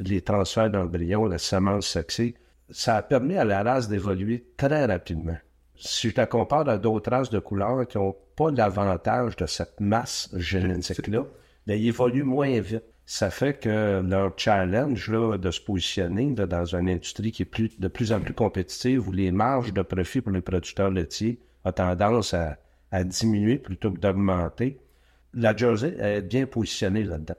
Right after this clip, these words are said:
Faut continuer à investir dans ces technologies-là au maximum parce que, euh, tu sais, on disait d'entrée de jeu au tout début, là, tu sais, on va avoir une vache équilibrée qui est, qui est super jolie, mais aujourd'hui, euh,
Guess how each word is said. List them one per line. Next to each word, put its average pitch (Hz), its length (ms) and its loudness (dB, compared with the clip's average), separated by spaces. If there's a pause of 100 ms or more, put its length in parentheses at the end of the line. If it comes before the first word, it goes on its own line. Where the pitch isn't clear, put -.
Faut - 180 -6
continuer 123 600 0
à 110 60 4
investir 101 500 0
dans 101 140 0
ces 92 180 -4
technologies-là 92 880 -2 (140)
au 98 140 -2
maximum 107 680 2
parce - 180 -4
que, 95 180 0 (520)
euh, 87 440 0
tu - 120 -10 (600)
sais, 110 100 0
on 110 80 4
disait 107 280 2
d'entrée 110 440 2
de 95 40 -8
jeu 117 120 0
au 127 160 2
tout - 160 -8
début, 107 340 0
là, 87 160 -2 (140)
tu - 60 -14
sais, - 40 2
on 117 140 4
va 101 180 2
avoir 107 320 2
une 98 80 2
vache 107 260 0
équilibrée 98 580 -2
qui - 180 -6
est, 85 160 -4
qui - 140 -10
est - 20 -2
super - 360 0
jolie, 104 520 0 (400)
mais 95 200 2
aujourd'hui, 101 720 0
euh, 85 520 0